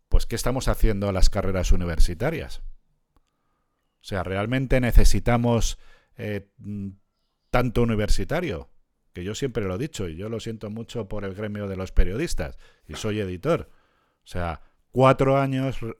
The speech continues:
realmente para, para ser periodista, ¿no será mejor especializarse? O como se hace en U K o en Francia, que no hay carrera de periodismo, que lo que cogen es un perfil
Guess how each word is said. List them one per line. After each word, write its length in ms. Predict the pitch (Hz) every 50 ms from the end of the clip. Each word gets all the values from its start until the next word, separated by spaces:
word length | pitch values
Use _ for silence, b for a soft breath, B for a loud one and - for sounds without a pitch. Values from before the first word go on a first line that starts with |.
| _ -
realmente 1000 | 85 78 101 104 104 110 120 123 123 135 135 127 113 - 127 120 113 101 90 - - - _ _ _ _ _ _ _ _ _ _ _ _ _ _
para, 280 | - - - 95 95 -
para 180 | 104 95 95
ser 200 | - - 123 120
periodista, 760 | - 127 120 117 113 135 175 - - - 123 95 80 76 - _ _ _ _ _ _ _ _ _
¿no 120 | - 110 110
será 240 | - 143 131 131
mejor 580 | 131 123 110 - - 135 135 135 127 113 95 - _ _ _ _ _ _ _ _ _ _ _ _ _
especializarse? 1080 | - 107 - - 113 104 - 101 95 95 - - 139 170 - - - 104 80 67 - - _ _ _ _ _ _ _ _ _ _ _ _ _ _ _ _
O 120 | 101 90
como 220 | - 95 92 90 87
se 100 | - 117
hace 160 | - - 127
en 160 | 117 113 117 120
U 100 | 117 -
K 100 | - 143 147 131 110
o 80 | 104 104
en 140 | 98 98
Francia, 480 | - - 139 165 - - 123 107 95 90
que 160 | - 98 92
no 180 | 95 101 117 139
hay 100 | 143 104
carrera 360 | - 104 101 107 107 101 98
de 100 | 92 82
periodismo, 640 | - 101 92 90 104 151 92 - - 90 82 78
que 100 | - 87
lo 80 | 80 78
que 120 | - 80
cogen 340 | - 110 113 - - 131 123
es 160 | 135 127 -
un 120 | 131 127 113
perfil 460 | - 123 - - 78 - - -